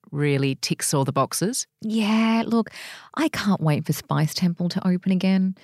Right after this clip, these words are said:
Speaker 2: Those dumplings and that Kung Pao chicken, it just does something for me. It takes me places. So I'm, I'm, I'm really looking forward to that.
Speaker 1: What about a book? Is there a book that you've read that's made a lasting impression, something that you would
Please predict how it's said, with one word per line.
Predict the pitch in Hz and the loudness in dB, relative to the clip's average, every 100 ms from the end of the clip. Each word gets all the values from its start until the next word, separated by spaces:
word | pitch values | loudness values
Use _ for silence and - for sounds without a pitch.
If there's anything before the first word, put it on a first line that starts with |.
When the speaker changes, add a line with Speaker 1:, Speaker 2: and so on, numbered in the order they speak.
| - - - | -18 -20 -4
Speaker 2:
Those | 285 285 240 | 0 2 0
dumplings | - 147 156 180 175 180 | 0 0 2 2 2 2
and | 185 | 2
that | 208 - | 2 -2
Kung | - 165 | 2 2
Pao | 165 165 143 | 2 2 0
chicken, | 135 - 170 220 220 220 - | 0 -2 0 2 4 2 0
it | 208 190 | -4 -2
just | 294 - | -2 -2
does | 151 139 135 | 0 0 0
something | 180 175 180 175 | 0 0 2 0
for | - | 2
me. | 185 196 | 2 2
It | - | 0
takes | - 190 - | -2 -2 0
me | 190 | 0
places. | 190 196 202 - 262 302 - - - - - - | 0 0 -2 0 -2 -4 -12 -16 -14 -12 -14 -12
So | - 220 | -2 2
I'm, | 220 214 | 2 2
I'm, | 247 240 | 0 2
I'm | 254 254 | 2 2
really | 254 311 339 | 2 2 2
looking | 247 - 196 | 2 2 2
forward | 175 160 165 | 2 0 0
to | 151 | 0
that. | 135 202 185 - - - - - | 2 2 0 -4 -10 -20 -20 -6
Speaker 1:
What | 254 311 | 2 2
about | 392 381 | 4 0
a | 311 | 0
book? | - 226 156 - - | 0 0 0 -4 -8
Is | 202 | -4
there | - 226 | 0 0
a | |
book | 202 - 247 - | 0 0 -2 -4
that | 220 | -8
you've | - 196 175 | -4 -4 -2
read | 180 160 156 | 2 2 0
that's | - - - - - - | -2 -4 -4 -4 -4 0
made | 170 151 | 0 2
a | |
lasting | 151 147 143 160 | 2 0 -2 -2
impression, | 147 139 - 139 - 135 120 - - - - | -4 -4 -4 -4 -2 -2 -4 -6 -10 -12 -10
something | 175 190 175 156 | -4 -2 0 0
that | 139 | 0
you | 165 156 147 | 0 0 0
would | 156 | -2